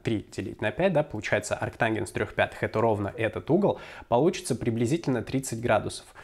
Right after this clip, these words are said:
Вот давайте убедимся в этом, потому что некоторые думают, что там точность небольшая. Вот я беру такое, открываю.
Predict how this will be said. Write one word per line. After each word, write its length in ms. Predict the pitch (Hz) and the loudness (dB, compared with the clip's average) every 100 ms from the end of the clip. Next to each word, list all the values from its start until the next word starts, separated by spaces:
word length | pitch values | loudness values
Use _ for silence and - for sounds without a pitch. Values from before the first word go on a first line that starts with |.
| - - | -16 -2
Вот 200 | 127 - - | -2 -2 -10
давайте 640 | 107 139 131 165 180 139 | 0 6 8 6 4 2
убедимся 600 | 131 120 123 139 135 120 | 2 2 4 2 2 2
в 20 | |
этом, 260 | 107 98 101 | 0 0 -4
потому 220 | 104 107 | -4 -4
что 160 | 110 120 | -4 -2
некоторые 420 | 135 147 135 127 | -2 -2 -2 0
думают, 360 | 120 139 117 110 | 2 2 0 -4
что 360 | - 113 107 | -2 2 2
там 260 | 104 104 101 | 0 -4 0
точность 500 | 127 120 - 101 - | 0 0 -2 -4 -2
небольшая. 500 | 110 113 - 190 147 | 0 0 2 4 4
Вот 220 | 117 - | 2 0
я 180 | 123 113 | 0 0
беру 340 | 117 113 117 | -2 0 0
такое, 380 | - 95 - 95 | -2 -6 -2 -2
открываю. 480 | 92 - 107 95 | -2 -4 0 0